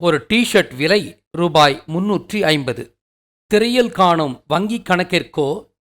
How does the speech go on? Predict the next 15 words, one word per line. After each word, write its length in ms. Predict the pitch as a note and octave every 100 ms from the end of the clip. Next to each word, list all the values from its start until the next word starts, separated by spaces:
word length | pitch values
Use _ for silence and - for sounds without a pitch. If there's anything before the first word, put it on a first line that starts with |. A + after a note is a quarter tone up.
| _ _
அல்லது 680 | - F#3+ G3+ G3 F3 E3+ -
தொலைபேசி 680 | F3 F#3+ A3 A#3 G#3+ A3+ D#3
எண்ணுக்கோ 640 | E3 F3+ F3 F#3+ C3+ A#2 _ _ _
பணம் 280 | F3 F3 A3+
செலுத்திவிட்டு, 960 | G#3+ F3+ - D3+ D3 C#3+ G#3 G3+ - _ _ -
ஆறு 420 | D3+ F#3 A3 A#3
மூணு 500 | G3+ G3 F#3+ F3+ -
எட்டு 440 | E3 F3 _ A#3+
ஐந்து 340 | F#3 F3+ F3 D#3
சுழியம் 680 | - C#3+ D3 B2+ B2 - _ _ -
நான்கு 420 | D#3 F#3+ A3 A3
நான்கு 400 | G#3 G3 F#3 F3
சுழியம் 500 | E3+ E3 E3+ G3 G3
மூன்று 400 | E3+ F#3+ G3+ F#3+
ஆறு 500 | E3 D3+ D3+ C#3+ -